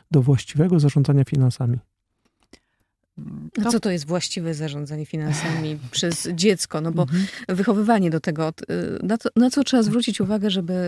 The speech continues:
Speaker 2: y, no, mieć pewność, że, że dobrą drogą kroczymy?
Speaker 3: Z dziećmi trzeba rozmawiać o pieniądzach. Trzeba mówić im, jak, e, duże przychodzą rachunki za prąd, za gaz, za wodę, za telefony.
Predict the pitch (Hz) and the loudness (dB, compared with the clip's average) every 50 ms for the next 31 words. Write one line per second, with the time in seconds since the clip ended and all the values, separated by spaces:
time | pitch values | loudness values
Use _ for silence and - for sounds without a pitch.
0 | - 175 175 170 170 170 170 175 185 180 185 202 196 - - 214 202 185 190 185 | -4 -4 -4 -4 -4 -4 -4 -4 -2 -2 -2 -2 -4 -2 -4 -4 -2 -2 -2 -2
1 | 175 170 170 170 175 170 165 170 160 175 170 165 170 170 151 151 143 131 139 131 | -2 -2 -2 -2 -2 -2 -2 -2 -2 -2 -2 -2 -2 -4 -4 -6 -6 -6 -8 -10
2 | - - 139 135 - - 143 190 160 143 147 220 277 - - 277 240 - - - | -8 -10 -12 -12 -12 -6 -4 -2 -2 -2 0 0 -2 2 4 4 4 4 4 0
3 | 202 180 180 180 190 180 - 190 185 185 196 175 180 170 170 - - - - - | 0 2 2 2 2 2 2 4 4 4 4 4 2 0 -2 -4 -8 -6 0 2
4 | 165 156 143 143 139 135 135 131 - - 131 - - - - - - - 185 170 | 4 4 4 4 2 0 -2 -4 -6 -8 -10 -10 -12 -16 -16 -12 -8 -4 -2 0
5 | 170 175 180 196 233 226 208 208 - - - 175 170 165 170 - - _ - 165 | 2 4 4 4 4 4 2 0 -2 -4 -2 0 2 2 2 0 -2 _ -2 0
6 | 165 165 170 165 - - - - 156 147 147 147 147 143 120 - 156 165 180 160 | 2 2 2 0 -4 -6 -4 -2 -2 0 0 0 -2 -2 -4 -4 -2 -2 0 0
7 | 175 165 - - 170 143 156 156 151 156 151 147 147 139 127 156 147 147 143 - | 0 -2 -2 -4 -4 -4 -4 -2 -2 0 0 0 -2 -2 -2 0 0 0 0 -2
8 | - 143 - 131 127 - - 147 147 143 147 147 143 - - 139 131 - 143 139 | -4 -6 -6 -6 -6 -6 -4 -2 -2 0 0 -2 -4 -4 -6 -8 -6 -4 -4 -2
9 | 139 147 - - - 156 143 131 131 147 147 147 143 151 147 143 - 143 - - | 0 0 0 2 2 0 0 0 -2 -4 -4 -4 -4 -4 -4 -2 -4 -6 -4 -4
10 | - 139 139 135 - _ 139 120 - - - | -4 -2 -2 -4 -4 _ -4 -2 -2 -4 -6